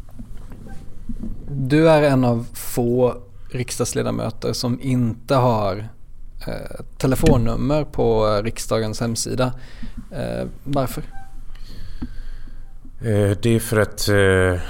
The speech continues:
Speaker 2: jag har rekommenderats utav, eh, Säkerhetspolisen att inte ha det.
Speaker 1: Så, kan du sa-, för du, du pratade innan om att du, du ringde, du ringde Kenneth och sa ett och annat.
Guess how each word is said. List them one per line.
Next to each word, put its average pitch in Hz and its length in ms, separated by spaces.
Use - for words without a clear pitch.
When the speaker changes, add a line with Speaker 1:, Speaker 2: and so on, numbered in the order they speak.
Speaker 2:
jag 101 120
har 92 120
rekommenderats 92 720
utav, 80 400
eh, 78 280
Säkerhetspolisen 82 840
att 76 140
inte 80 180
ha 82 140
det. - 100
Speaker 1:
Så, 143 360
kan 151 140
du 147 60
sa-, 139 240
för 143 100
du, 143 240
du 139 140
pratade 139 340
innan 123 240
om 117 120
att 110 100
du, 110 300
du 117 140
ringde, 107 480
du 120 80
ringde 113 240
Kenneth 107 500
och - 160
sa 117 200
ett - 160
och 117 80
annat. 113 320